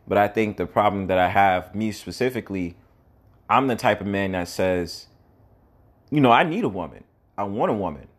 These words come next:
I wanna be in a relationship when it calls for it. You understand? There's a lot of self-development that I'm doing before I could really say, "Oh, let me jump into a relationship." And that's fine. I have no problem admitting that.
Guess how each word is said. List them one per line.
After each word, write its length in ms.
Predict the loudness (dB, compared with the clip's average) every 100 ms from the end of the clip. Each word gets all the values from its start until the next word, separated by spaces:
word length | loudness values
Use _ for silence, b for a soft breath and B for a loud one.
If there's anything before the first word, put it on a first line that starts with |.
| _
I 100 | -8
wanna 300 | -4 -4 -4
be 140 | -4
in 100 | -4
a 40 | -4
relationship 680 | 0 0 -2 -10 -12 -16 -20 _ _ -8
when 220 | -2 -2
it 140 | -2
calls 440 | -6 -2 0 -2 -6
for 280 | -10 -10 -12
it. 80 | -18 _ b b b b _
You 100 | -2
understand? 540 | 0 -2 -2 -2 -2 -8 b b b
There's 180 | 0 2
a 60 | 6
lot 180 | 6 4
of 180 | -2
self-development 1000 | -6 -4 -4 -6 -4 -2 -2 -4 -8 -8
that 160 | -10 -4
I'm 280 | 0 2 0
doing 400 | -4 -4 -6 -8
before 360 | -12 -2 4 4
I 80 |
could 220 | 2 -6 -6
really 280 | -4 -4
say, 360 | -4 -2 0 0
"Oh, 220 | 2 2
let 180 | 2 -4
me 140 | -6 -6
jump 320 | -2 -2 -2
into 240 | -8 -6
a 60 | -6
relationship." 800 | -4 -4 -4 -8 -14 -16 -16 -18 _ _ -12
And 80 | -10
that's 120 | -2
fine. 300 | 2 4 2
I 40 |
have 160 | -2 -4
no 140 | -6
problem 380 | 0 0 0 -6
admitting 380 | -6 -6 -6 -10
that. 220 | -16